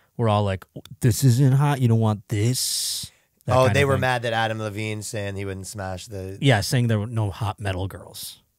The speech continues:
Speaker 1: <laughs> But we all know that there are. And I'm sure Adam Levine was just saying that in order to stoke the fire within that woman.
Speaker 2: I also think it's, this girl was lying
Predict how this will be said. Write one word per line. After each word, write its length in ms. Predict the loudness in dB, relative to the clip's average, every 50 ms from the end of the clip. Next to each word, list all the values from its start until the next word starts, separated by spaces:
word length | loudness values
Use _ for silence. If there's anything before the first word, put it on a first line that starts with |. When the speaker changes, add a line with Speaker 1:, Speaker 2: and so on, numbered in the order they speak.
| _ -20 -20 -16 -14
Speaker 1:
<laughs> 100 | -14 -14 -14 -14 -16 -16 -14 -16 -16 -16 -16 _ -20 -20 -20 _ _ -20 -20 -20 _ _ _ _ _ _ _ _ _ _ _ _ _ _
But 220 | 6 6 6 6 4 _ _ _ _ _ _ _ _ _ -8 0 4
we 100 | 6 8
all 160 | 8 8 8
know 160 | 8 8 6
that 160 | 6 6 4
there 220 | 4 4 6 8 10
are. 360 | 10 10 10 8 6 4 0 _ _ _ _ _ _ -20 -20 -20 _ _ _ _ _ _ 2
And 160 | 4 4 6
I'm 140 | 6 4 2
sure 240 | 0 2 4 6
Adam 240 | 8 8 8 6 6
Levine 300 | 4 2 2 2 2 4
was 140 | 4 2 4
just 220 | 2 0 0 0
saying 280 | 0 2 2 2 4 4
that 200 | 4 6 6 6
in 100 | 4 4
order 220 | 4 4 4 4
to 840 | 2 0 -2 0 2 2 4 4 4 4 2 2 2 2 0 0 -2 -6 _ _ _ _ _ _
stoke 600 | -10 -6 -6 -6 -4 0 2 2 2 2 2 0
the 120 | -2 -2
fire 580 | -2 0 0 2 4 4 4 4 4 2 0 -4 -6 -6
within 300 | -6 -6 -4 -2 -2 -2
that 180 | -2 -2 -4
woman. 420 | -4 -4 -4 -4 -4 -6 -8 -10 -12 _ _ _ 2
Speaker 2:
I 140 | 4 4
also 320 | 6 4 4 2 0 -4 -4
think 280 | -4 -4 -4 -4 -4
it's, 280 | -6 -8 -8 -10 -12 -16
this 280 | -12 -8 -8 -8 -6 -6
girl 280 | -6 -4 -4 -4 -4
was 140 | -4 -6 -6
lying 440 | -4 -4 -4 -4 -4 -6 -8 -10